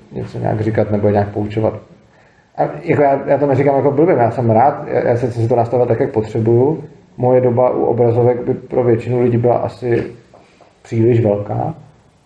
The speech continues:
ale pro mě je takhle v pohodě a já jsem za to rád, ale rozhodně nebudu poučovat děcka o tom, jak dlouho mají být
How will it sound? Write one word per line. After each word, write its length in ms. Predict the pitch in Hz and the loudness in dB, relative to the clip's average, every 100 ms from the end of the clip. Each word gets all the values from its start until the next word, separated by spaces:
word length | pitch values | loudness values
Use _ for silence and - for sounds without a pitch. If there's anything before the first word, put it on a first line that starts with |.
| _ - | _ 0
ale 160 | 131 | 0
pro 140 | 120 127 | 2 2
mě 100 | 120 | 2
je 60 | |
takhle 180 | 113 120 | 2 2
v 60 | 117 | 0
pohodě 400 | 120 113 110 - | 0 2 2 0
a 180 | - - | 0 0
já 100 | 117 | 0
jsem 140 | 117 113 | 2 0
za 60 | |
to 120 | 113 | 2
rád, 360 | 120 101 110 - | 2 2 0 0
ale 140 | 120 113 | 0 0
rozhodně 260 | 104 110 | 0 0
nebudu 220 | 110 110 | 0 0
poučovat 380 | 110 117 - 120 | -2 -6 -4 -2
děcka 260 | 107 - 120 | -2 -2 -4
o 40 | |
tom, 120 | 110 113 | 0 0
jak 100 | 107 | 0
dlouho 200 | 104 104 | 0 0
mají 160 | 104 | 0
být 140 | 104 | 0